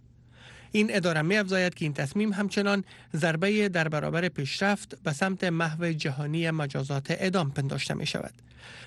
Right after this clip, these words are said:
سازمان ملل متحد گزارش می‌دهد که از جملهٔ صد و نود کشور عضو آن سازمان، صد و هفتاد کشور مجازات اعدام را به طور کلی محو کرده یا هم در عمل حکم اعدام را صادر نمی‌کنند.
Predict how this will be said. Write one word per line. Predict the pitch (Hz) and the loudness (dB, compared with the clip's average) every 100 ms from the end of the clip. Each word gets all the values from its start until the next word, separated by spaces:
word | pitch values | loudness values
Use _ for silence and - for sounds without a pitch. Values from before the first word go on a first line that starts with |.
| - | -6
سازمان | - 247 240 240 | 0 2 2 2
ملل | 226 214 208 | 4 4 4
متحد | 202 196 185 190 175 | 2 0 0 0 0
گزارش | 160 151 165 240 185 | 0 0 2 0 -2
می‌دهد | 175 165 175 | 0 0 0
که | - 160 | 0 0
از | 147 | 2
جملهٔ | 156 156 175 180 170 | 0 0 2 2 0
صد | - 165 | -2 -2
و | |
نود | 156 151 147 | 0 0 -2
کشور | - 143 160 147 | -4 -4 -2 0
عضو | 143 139 143 | 0 -2 -2
آن | 151 | -2
سازمان، | 156 196 208 254 254 - - - 226 208 | 0 0 2 0 0 -8 -20 -6 -2 0
صد | 226 | 0
و | 214 | 0
هفتاد | 214 214 262 - | 0 2 0 0
کشور | 151 - 135 - 165 | -6 -4 -6 -6 0
مجازات | 170 165 156 180 175 | 0 2 2 0 0
اعدام | - 156 165 151 | -2 0 0 0
را | 143 | -2
به | 147 | -2
طور | 143 165 156 | 0 0 -2
کلی | 143 147 135 | -4 -4 -2
محو | 143 208 247 | 0 0 -2
کرده | 226 240 233 247 - - - | 0 0 2 0 -2 -20 -4
یا | 226 269 | 0 2
هم | 269 254 | 2 2
در | 240 | 0
عمل | 240 226 247 233 - | 2 0 0 -4 -8
حکم | - 302 247 | -2 -2 0
اعدام | 180 160 156 165 | -2 0 0 0
را | 175 208 - | -2 -2 -10
صادر | - 139 156 165 | -6 -4 -2 0
نمی‌کنند. | 208 156 135 170 170 - | 2 0 -4 -10 -14 -16